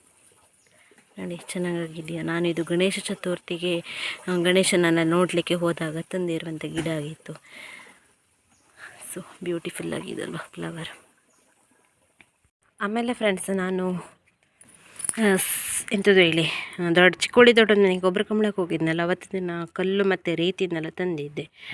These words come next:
ಆ, ನೋಡಿದ್ರಾ ನೀವು? ಹಾಗೆಯೇ ಆ ಕಲ್ಲನ್ನು ಬಳಸ್ಕೊಂಡು ಒಂದು ಪಾಟ್ ಮಾಡಿದ್ದೆ, ಇದು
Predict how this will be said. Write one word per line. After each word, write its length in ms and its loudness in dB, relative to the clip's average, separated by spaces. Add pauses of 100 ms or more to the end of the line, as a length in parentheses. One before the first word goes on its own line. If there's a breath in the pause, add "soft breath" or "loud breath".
(380 loud breath)
ಆ, 200 -10
ನೋಡಿದ್ರಾ 500 -6
ನೀವು? 360 -4
ಹಾಗೆಯೇ 1400 -4 (380 loud breath)
ಆ 40 -2
ಕಲ್ಲನ್ನು 480 2
ಬಳಸ್ಕೊಂಡು 540 -2
ಒಂದು 220 -2
ಪಾಟ್ 420 -4
ಮಾಡಿದ್ದೆ, 500 0
ಇದು 360 -4